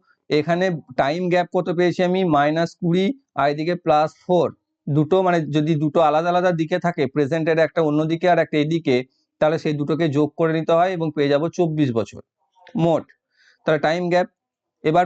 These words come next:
পঁচ-, কুড়ি বছর আগে পিতা এবং পুত্রের বয়সের অনুপাত ছিল কত? four is to one। আর কু-, চার বছর পর কত ছিল? Two is to one। এবার দেখো লক্ষ্য করে, এখানে আনুপাতিক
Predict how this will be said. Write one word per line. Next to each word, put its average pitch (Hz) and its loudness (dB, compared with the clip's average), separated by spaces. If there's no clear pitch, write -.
পঁচ-, - -10
কুড়ি 170 2
বছর 185 2
আগে 160 -2
পিতা 160 0
এবং 175 -6
পুত্রের 175 0
বয়সের 151 0
অনুপাত 170 0
ছিল 175 -4
কত? 170 0
four 160 2
is 147 -6
to 180 0
one। 101 -4
আর 147 2
কু-, 156 -2
চার 143 2
বছর 165 -2
পর 175 4
কত 170 -4
ছিল? 175 2
Two 185 4
is 147 0
to 180 2
one। 104 -6
এবার 170 4
দেখো 180 0
লক্ষ্য 180 -2
করে, 156 2
এখানে 175 -2
আনুপাতিক 175 -4